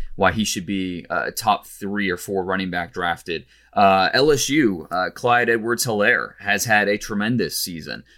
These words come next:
Uh, that, you know, is, you know, we talk a lot about Joe Burrow and what he means to that L S U offense. Edwards-Helaire has been, uh, y-, you know, almost as impactful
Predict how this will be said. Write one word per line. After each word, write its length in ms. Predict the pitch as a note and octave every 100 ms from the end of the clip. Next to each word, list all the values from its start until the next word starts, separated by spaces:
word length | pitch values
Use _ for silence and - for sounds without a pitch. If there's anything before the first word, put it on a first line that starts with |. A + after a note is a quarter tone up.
| -
Uh, 520 | E2+ F2+ F2+ E2+ D2+ -
that, 460 | F#2+ G2 F2+ E2+ -
you 160 | A2+
know, 80 | G2
is, 280 | F#2 - -
you 80 | A2
know, 60 |
we 60 | F#2+
talk 200 | B2+ A#2
a 40 |
lot 200 | A2+ A2+
about 180 | G#2 G#2
Joe 180 | G#2 G#2+
Burrow 340 | F2+ A#2+ G#2+
and 100 | F#2+
what 100 | G2
he 100 | A#2
means 240 | G#2+ A2+ A#2
to 60 |
that 80 | F#2
L 140 | G2+ G2+
S 140 | -
U 120 | G2 F#2
offense. 480 | B2 - F#2 F2+ - _ - -
Edwards-Helaire 800 | C3 D#3+ D#3 B2 A#2+ C#3+ G#2+ G2+
has 220 | G#2+ F#2+
been, 480 | F#2 G#2 G2+ G2 F2+
uh, 280 | G2+ F#2+ F2+
y-, 260 | F2+ A2+ G#2+
you 120 | G#2 G#2
know, 180 | F2+ D#2
almost 360 | A#2 A#2+ A2+
as 200 | G#2+ F#2+
impactful 640 | F#2 G2+ G#2 B2 F#2 D#2